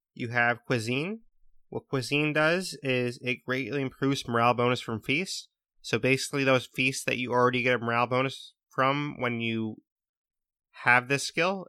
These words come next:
it's going to greatly improve the morale bonus. So essentially you're just gonna get a bigger boon for your morale. And when it's maxed out all the way, you get ten percent influence gained.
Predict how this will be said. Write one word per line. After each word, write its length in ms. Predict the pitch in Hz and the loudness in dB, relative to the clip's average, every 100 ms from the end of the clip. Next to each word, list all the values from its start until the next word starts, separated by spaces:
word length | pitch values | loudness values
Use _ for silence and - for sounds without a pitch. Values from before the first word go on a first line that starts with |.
| - | -6
it's 140 | 120 | -6
going 160 | - 131 | 0 0
to 80 | 117 | 0
greatly 440 | 113 117 - 135 | 0 0 0 -2
improve 320 | 131 - 143 | -2 0 -2
the 60 | 139 | 0
morale 180 | 135 135 | 0 2
bonus. 340 | 139 151 165 | 2 0 -2
So 300 | - 110 107 | -2 0 0
essentially 520 | 110 - 127 - 127 | -2 -2 -2 0 -2
you're 100 | 117 | -2
just 100 | 107 | -4
gonna 120 | 120 110 | -6 -6
get 160 | - | -6
a 100 | 104 - | -8 -6
bigger 260 | 117 117 123 | -4 0 -2
boon 340 | 107 117 123 | 0 -2 -2
for 100 | 120 | -2
your 100 | 117 | -4
morale. 380 | 110 113 135 160 _ _ _ _ _ _ _ _ _ _ _ | -2 -4 -6 -8 _ _ _ _ _ _ _ _ _ _ _
And 380 | 120 113 117 113 | -4 0 0 0
when 100 | 123 | -2
it's 140 | 120 - | -4 -2
maxed 360 | 127 131 - | 0 0 0
out 160 | 135 131 | 0 2
all 160 | 127 | 2
the 80 | 131 | 2
way, 160 | 131 151 | 2 2
you 160 | 151 | 0
get 180 | 120 120 | -4 -6
ten 240 | - 139 135 | 0 0 0
percent 380 | 135 - 131 | -4 -2 -2
influence 460 | 120 117 - 113 - | 0 -4 -2 -4 -4
gained. 400 | 107 98 - | -6 -6 -8